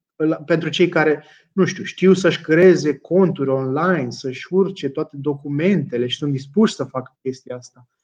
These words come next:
Sau celor care, uh, nu știu, știu să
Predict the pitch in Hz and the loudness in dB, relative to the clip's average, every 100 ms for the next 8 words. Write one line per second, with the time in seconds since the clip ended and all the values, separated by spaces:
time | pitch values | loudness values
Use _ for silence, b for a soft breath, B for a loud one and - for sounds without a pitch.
0 | _ _ _ - 160 160 185 185 180 170 | _ _ _ -2 0 2 4 4 2 2
1 | 165 165 156 156 156 151 151 b b _ | 4 2 4 6 6 4 2 b b _
2 | _ - 180 - 123 113 - - 185 180 | _ -6 -4 -4 -6 -12 -4 2 4 4
3 | 156 | 4